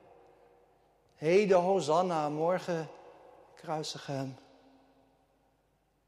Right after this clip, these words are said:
Ja, deze God, hij komt daar middenin.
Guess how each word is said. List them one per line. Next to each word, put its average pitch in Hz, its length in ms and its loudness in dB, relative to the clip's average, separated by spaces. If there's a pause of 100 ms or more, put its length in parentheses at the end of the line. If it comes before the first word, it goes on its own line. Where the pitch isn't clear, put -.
(1500)
Ja, 135 360 -4
deze 151 440 -6
God, 151 340 -6
hij 135 180 -8
komt 147 300 -10
daar 143 380 -10 (720)
middenin. 160 760 -8